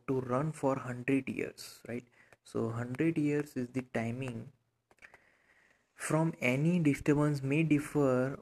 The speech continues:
by only zero point zero two second. What does this imply f-, to, for the accuracy of the standard cesium clock in measuring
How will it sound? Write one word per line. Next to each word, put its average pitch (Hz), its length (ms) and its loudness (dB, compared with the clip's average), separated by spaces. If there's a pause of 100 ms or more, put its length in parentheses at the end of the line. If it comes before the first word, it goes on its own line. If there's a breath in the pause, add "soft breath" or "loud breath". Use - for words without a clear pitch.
by 127 340 2
only 131 400 0
zero 139 340 0
point 151 300 -2
zero 139 240 2
two 143 180 0
second. 131 440 -4 (1600 loud breath)
What 147 240 4
does 160 200 4
this 165 220 6
imply 139 420 4
f-, - 300 -6 (120)
to, 139 80 0
for 135 340 0
the 131 180 2
accuracy 147 560 0
of 127 160 0
the 135 120 0
standard 127 480 -2
cesium 131 400 -6
clock 120 440 -2 (440 loud breath)
in 175 260 -2 (460 soft breath)
measuring 147 520 2